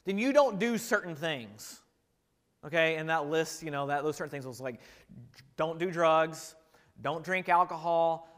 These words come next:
don't listen to rock music, don't have sex, don't watch R-rated movies, and the list went on and on. Now, now hear me, okay? Those were good boundaries, okay? Some of those were good boundaries, all right? As a teenager, I didn't need to be out,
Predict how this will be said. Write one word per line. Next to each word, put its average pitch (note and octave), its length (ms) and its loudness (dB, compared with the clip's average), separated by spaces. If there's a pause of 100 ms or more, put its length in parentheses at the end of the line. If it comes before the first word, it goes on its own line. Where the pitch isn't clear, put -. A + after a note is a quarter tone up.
don't B2+ 200 -8
listen D#3 240 -6
to C#3 100 -4
rock B2+ 300 -2
music, G3+ 440 -2
don't D3+ 180 -6
have B2 180 -4
sex, G3+ 560 2
don't E3 180 -4
watch C#3 240 -2
R-rated C3+ 340 0
movies, F#3+ 380 0
and F3 100 -6
the D#3+ 60 -2
list G#3+ 300 2
went E3+ 120 -4
on D#3 180 2
and D3+ 60 2
on. D3+ 320 4 (300)
Now, G#3 140 4
now A#3+ 280 2
hear C4+ 300 4
me, D3+ 160 -4 (240)
okay? D#3 400 2 (580)
Those C#4+ 280 12
were B3 80 6
good G3 340 6
boundaries, C3+ 840 0 (160)
okay? E3 200 2
Some B3+ 240 4
of G3+ 80 2
those C#3+ 160 0
were C3+ 100 -6
good A2+ 160 -8
boundaries, F#2 600 -14 (180)
all C3+ 60 -2
right? C#3 260 4
As F#3+ 180 8
a F#3+ 40 0
teenager, G#3+ 560 2
I F3 160 6
didn't F#3 220 2
need F3 200 -2
to E3+ 60 2
be D3 240 0
out, D3 320 6